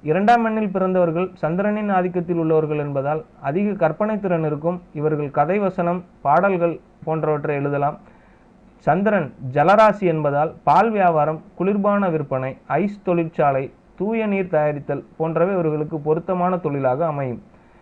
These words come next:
நல்ல வருவாயும் உண்டாகும். அறிவிப்பாளர் தொழிலும் ஏற்றம் கிட்டும். வெளியூர், வெளிநாடுகளுக்கு கடல் கடந்து சென்று சம்பாதிக்கக்கூடிய யோகமும் அமையும். சிலருக்கு அரசாங்க உத்தியோகங்களும்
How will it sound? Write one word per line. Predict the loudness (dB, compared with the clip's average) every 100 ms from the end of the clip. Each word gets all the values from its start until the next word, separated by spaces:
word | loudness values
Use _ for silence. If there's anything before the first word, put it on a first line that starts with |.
| -20 -20 -10
நல்ல | 0 4 6
வருவாயும் | 6 6 6 6 4 2
உண்டாகும். | 2 4 4 0 -12 -20 _ _ -2
அறிவிப்பாளர் | 2 2 2 4 4 2
தொழிலும் | 0 0 0 -2 -6 -4
ஏற்றம் | 0 2 2 0
கிட்டும். | -2 -4 -4 -6 -16 -20 _
வெளியூர், | -2 0 2 2 2
வெளிநாடுகளுக்கு | 2 2 2 2 2 0 -2
கடல் | -2 0 2
கடந்து | 2 0 0 -2
சென்று | -4 -4 -6
சம்பாதிக்கக்கூடிய | -4 2 2 2 -2 -4 -4 -2
யோகமும் | -2 0 0 -4 -4
அமையும். | -4 -4 -6 -10 -16 -20 _ _
சிலருக்கு | -2 4 4 4 0
அரசாங்க | 0 0 0 0 2
உத்தியோகங்களும் | 0 4 4 4 0 -4